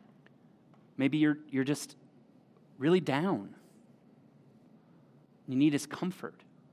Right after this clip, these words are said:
Maybe you're discouraged and you need the encouragement of God's Spirit. Maybe, um, you're up against something that you know 'cause you've tried in your flesh, it's not gonna get fixed.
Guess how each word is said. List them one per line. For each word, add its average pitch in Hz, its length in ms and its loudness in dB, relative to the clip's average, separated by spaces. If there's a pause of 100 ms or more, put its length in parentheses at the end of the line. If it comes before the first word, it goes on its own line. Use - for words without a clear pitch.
(1700)
Maybe 135 220 -2
you're 160 140 2
discouraged 151 640 0
and 123 100 2
you 127 60 4
need 135 160 4
the 143 80 2
encouragement 139 720 -2
of 95 60 -10
God's 185 240 -10
Spirit. 92 340 -10
Maybe, 135 440 0 (640)
um, 110 400 -4 (320)
you're 131 180 0
up 147 160 0
against 143 300 -2
something 151 320 0
that 127 140 -2
you 131 140 0
know 135 400 2
'cause 120 160 -10
you've 127 100 -10
tried 139 500 -2 (360)
in 135 120 -2
your 147 100 0
flesh, 143 420 -4
it's 123 160 -12
not 123 280 -2
gonna 131 160 -2
get 131 160 -8
fixed. - 440 -14